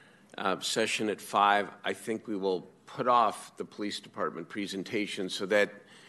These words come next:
we're not rushing through it. Um, and I, I think even though it's inconvenient, we apologize, I think it'll be better so that we can have a full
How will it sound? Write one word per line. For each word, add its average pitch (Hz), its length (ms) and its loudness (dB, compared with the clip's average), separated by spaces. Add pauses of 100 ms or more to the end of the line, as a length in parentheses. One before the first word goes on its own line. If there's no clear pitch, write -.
(180)
we're 117 120 0
not 117 220 4
rushing 104 360 -2
through 87 300 -4
it. - 80 -12 (460)
Um, 87 420 -6
and 90 400 -6 (120)
I, 92 160 -4 (120)
I 92 60 -4
think - 460 -8 (100)
even 90 240 -10
though 92 120 -4
it's 87 120 -8
inconvenient, 92 640 -4
we 82 100 -6
apologize, 87 840 -6 (400)
I 85 80 -4
think 95 180 -2
it'll 90 140 -2
be 92 80 -2
better 92 340 -2
so - 160 -8
that 78 100 -4
we - 60 -12
can 85 140 -12
have 78 160 -8
a 71 40 -12
full 82 440 -6